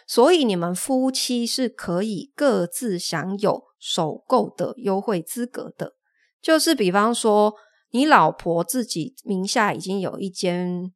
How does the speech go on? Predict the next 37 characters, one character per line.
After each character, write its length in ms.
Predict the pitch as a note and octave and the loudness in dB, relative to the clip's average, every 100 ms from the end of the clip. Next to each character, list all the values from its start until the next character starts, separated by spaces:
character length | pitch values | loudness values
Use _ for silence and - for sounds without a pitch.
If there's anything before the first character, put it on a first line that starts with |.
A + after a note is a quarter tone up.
| _ | _
房 280 | F3+ - F3 | -8 -6 -8
子 200 | F3 D#3 | -6 -6
了， 220 | - - | -6 -4
名 160 | F#3+ G#3 | -4 -4
字 160 | F#3 | -6
她 300 | E3+ F#3 F3 | -6 -4 -4
的， 140 | F3+ E3+ | -4 -4
然 180 | D#3 | -4
后 100 | F#3 | -4
贷 200 | G3 G#3 | 0 -2
款 200 | F#3 D3+ | -2 -8
跟 140 | D3 G#3 | -4 -4
你 60 | |
没 120 | F3 E3 | -2 -2
关 240 | G3 F#3+ | 0 0
系， 300 | G3 G3 F#3 | -2 -2 -2
那 120 | G#3+ | -2
你 80 | F3 | -4
现 240 | E3+ G#3 F#3+ | -4 -4 0
在 200 | G3+ F3+ - - - | 0 0 -12 -20 0
要 180 | A#3 G3+ | 2 2
去 360 | - A3+ F#3+ _ | 2 -2 -4 _
再 160 | - C4 | 2 4
买 160 | F#3 | 4
一 80 | F3+ | 0
间 240 | G#3 G#3+ G#3+ | 2 2 4
名 280 | G3 F3 | 0 -2
字 240 | G3+ G#3 F3+ | -2 -2 0
做 240 | A#3+ G#3 | 2 2
你 180 | F#3 E3 | 0 -4
的， 380 | - E3+ - - | -4 -2 -2 -4
你 80 | F3 | -6
去 140 | A3 | -4
申 240 | A3 C4 B3+ | 0 0 0
请 180 | F#3 | -4
房 260 | E3+ D#3+ E3+ | -8 -8 -6
贷， 320 | A3 A3 E3 | 2 4 4